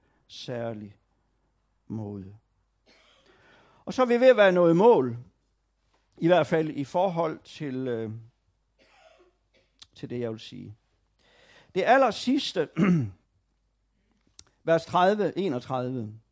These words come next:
Nu ved vi, det er så disciplene, nu er vi sådan ligesom, øh, det er sådan ligesom, der er noget afklarende i forhold til, øh, de spørgsmål, de har stillet.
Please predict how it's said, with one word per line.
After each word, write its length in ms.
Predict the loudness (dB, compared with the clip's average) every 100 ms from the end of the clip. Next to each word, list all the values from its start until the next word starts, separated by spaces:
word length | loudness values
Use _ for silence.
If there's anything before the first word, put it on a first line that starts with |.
| _ _ _ _ _ _ _ _ -2
Nu 260 | 2 2
ved 260 | 2 2 2
vi, 120 | 0
det 120 | -4
er 60 | -6
så 140 | -6
disciplene, 600 | -6 -4 -6 -4 -2 0
nu 140 | 0 -4
er 40 |
vi 80 | -4
sådan 240 | -2 -2
ligesom, 360 | -2 -4 -2 0
øh, 240 | 0 -2
det 60 | -4
er 40 |
sådan 120 | -6 -8
ligesom, 200 | -4 -2
der 60 |
er 60 | 0
noget 180 | 0 2
afklarende 920 | 4 2 2 -2 0 2 2 0 -4 -8
i 140 | -12
forhold 460 | -4 -2 0 -2 -4
til, 400 | -10 -8 -6 -4
øh, 200 | -6 -8
de 80 | -12
spørgsmål, 640 | -2 0 0 -4 -6 -6
de 100 | -10
har 100 | -12
stillet. 580 | -12 -4 -2 0 -2